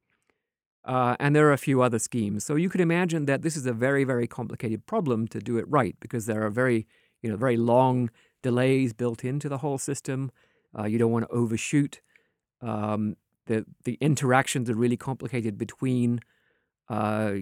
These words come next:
you know, the eco-, economic processes involved in, in having carbon taxes, you know, the migration of peoples away from overheating areas, away from the coastlines, changes in, in industry,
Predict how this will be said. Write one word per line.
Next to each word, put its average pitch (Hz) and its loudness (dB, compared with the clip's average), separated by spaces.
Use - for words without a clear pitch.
you 143 -4
know, 107 -4
the 98 -8
eco-, - -18
economic 135 0
processes 135 -2
involved 117 -2
in, 107 -4
in 107 -8
having 110 -6
carbon 151 -4
taxes, 127 -8
you 104 -10
know, 208 -6
the 101 -8
migration 117 -4
of 107 -10
peoples 135 0
away 117 0
from 117 -4
overheating 113 -4
areas, 120 0
away 110 -2
from 113 -10
the 101 -6
coastlines, 120 -4
changes 123 0
in, 113 0
in 113 -2
industry, 120 -2